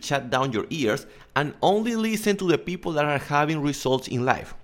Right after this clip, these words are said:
That's something that I always pay attention. When someone tries to approach to me and tell me, "Jose, you should get married," and I see that he's married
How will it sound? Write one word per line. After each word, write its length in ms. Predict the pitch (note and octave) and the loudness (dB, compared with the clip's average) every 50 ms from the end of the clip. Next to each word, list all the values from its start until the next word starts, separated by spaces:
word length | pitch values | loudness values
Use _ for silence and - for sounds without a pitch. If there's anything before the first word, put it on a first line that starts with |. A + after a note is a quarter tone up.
| - - | -4 0
That's 160 | - D#3+ D#3 | 0 0 2
something 280 | - G#3 G3+ F#3+ G3+ F3 | 2 -2 -2 -2 -2 0
that 100 | E3 D3 | 0 0
I 140 | D3 D3+ C#3+ | 0 0 0
always 360 | - - D#3 D#3 D3 D3+ C#3+ | 2 4 4 4 4 0 -2
pay 160 | - - C3 | 0 0 0
attention. 480 | A#2+ A2 - G2 E2+ C#2 - - D#2 - - - _ _ _ _ - | 0 0 0 -2 -2 -4 -6 -10 -12 -12 -14 -20 _ _ _ _ 0
When 180 | - C3+ D3 C#3+ | 2 4 4 4
someone 420 | C#3+ - G3+ G#3 G#3+ A3 G#3+ G3 | 4 2 2 4 4 2 2 2
tries 200 | G#3 F#3 E3+ F3 | 2 2 2 2
to 100 | E3+ E3 | 4 2
approach 300 | C#3+ C#3 D#3 C#3+ D3 C#3+ | 2 4 6 4 4 4
to 100 | - B2+ A#2+ | 0 -4 -2
me 120 | C#3 D3 | 0 0
and 140 | C3+ A#2+ G#2+ | 0 2 2
tell 120 | B2+ B2+ | 0 0
me, 80 | B2+ B2 | 0 0
"Jose, 420 | - A2+ G2 - - C#3 C3+ D3 | -2 -4 -6 -4 -2 -4 -2 0
you 160 | C#3+ B2 B2+ | 0 0 0
should 380 | B2 B2 - E3 D#3+ C3+ G#2+ - | 0 0 0 0 0 -2 -2 0
get 160 | - C3 C3 | 0 0 2
married," 440 | A#2+ A#2 C#3 D#3 B2 E2+ D2 F2+ - - - - - - - | 2 2 4 4 4 2 0 -2 -4 -8 -16 -20 -12 -6 -2
and 140 | - A#2+ C3+ | 0 0 2
I 80 | D3 | 0
see 180 | D3+ D3+ - E3 | 0 -2 -6 -8
that 120 | D3+ C#3+ C3 | -8 -8 -8
he's 220 | - A#2+ A2 A2+ | -8 -10 -6 -2
married 420 | B2+ D3 D3 A#2 F2 F2 E2+ - | 0 2 2 2 2 0 -4 -4